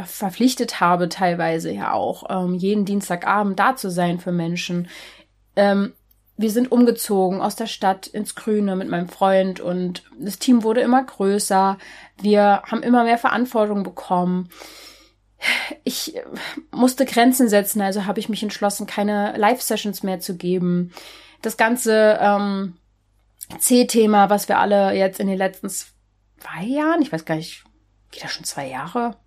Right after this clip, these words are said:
Naja, auf jeden Fall viel zu lange, hat mich dann dazu gebracht, sehr viel mehr online zu machen. Dann haben wir jetzt seit gut einem Dreivierteljahr Ella, äh, also unseren kleinen Hund, der ja mittlerweile schon ein Jahr alt ist.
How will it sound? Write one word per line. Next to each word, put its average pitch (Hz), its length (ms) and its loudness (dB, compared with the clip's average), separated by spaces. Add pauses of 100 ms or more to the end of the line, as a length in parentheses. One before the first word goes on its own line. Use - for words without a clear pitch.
(140)
Naja, 180 260 -4
auf 143 120 -10
jeden 180 120 -4
Fall 175 120 -4
viel 247 140 0
zu 190 100 -2
lange, 196 360 4 (440)
hat - 180 0
mich 240 140 -2
dann 220 180 4
dazu 208 240 0
gebracht, 202 400 -2
sehr 220 120 0
viel 226 140 -4
mehr 214 180 -2
online 202 320 0
zu 202 140 -4
machen. 180 640 -2 (500)
Dann 220 180 0
haben 233 140 2
wir 214 80 4
jetzt 208 280 4
seit 185 600 2
gut - 440 -8
einem 202 160 -2
Dreivierteljahr 202 720 -2
Ella, 233 400 2 (200)
äh, 220 60 -2
also 202 680 -4
unseren 196 320 -6
kleinen 196 420 -4 (100)
Hund, 339 380 2
der 214 80 0
ja 196 100 2
mittlerweile 185 480 -2
schon - 180 -8
ein 185 180 -6
Jahr 214 220 0
alt 254 180 -4
ist. - 340 -4